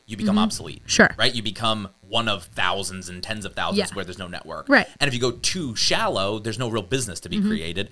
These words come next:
Speaker 1: So you have to find that. And I think that that's what you're doing now. You're like,
Speaker 2: Right.
Speaker 1: "I'm just gonna see who's reacting to this stuff and
Speaker 2: Yeah.
Speaker 1: stay." And that's really what it's like. Like they say, sales is kinda like, uh, shifting in Formula One.
Speaker 2: Mm-hmm.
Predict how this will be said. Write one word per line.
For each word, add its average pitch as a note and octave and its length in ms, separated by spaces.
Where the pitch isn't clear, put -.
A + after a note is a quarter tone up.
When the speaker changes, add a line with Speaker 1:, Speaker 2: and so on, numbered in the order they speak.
Speaker 1:
So - 120
you B2+ 80
have D3+ 160
to A#2+ 80
find C3+ 460
that. G2+ 100
And A2+ 80
I A2+ 60
think A#2+ 120
that G#2+ 140
that's A2+ 180
what G2 100
you're A2 120
doing G2 260
now. G#2 400
You're G2 100
like, F2+ 300
Speaker 2:
Right. F#3+ 300
Speaker 1:
"I'm D3+ 100
just G#3 100
gonna - 120
see D3 180
who's B2 160
reacting A2 440
to G2+ 100
this F2+ 140
stuff G#2+ 420
and A2+ 100
Speaker 2:
Yeah. - 80
Speaker 1:
stay." C3 240
And G#2 100
that's B2 220
really D3+ 180
what C3+ 140
it's - 100
like. B2+ 320
Like G#2 140
they G#2 80
say, - 160
sales B2 460
is G2+ 80
kinda A#2 180
like, G2+ 140
uh, F#2 200
shifting B2+ 360
in G2+ 60
Formula A2 300
One. F#2 220
Speaker 2:
Mm-hmm. G3 140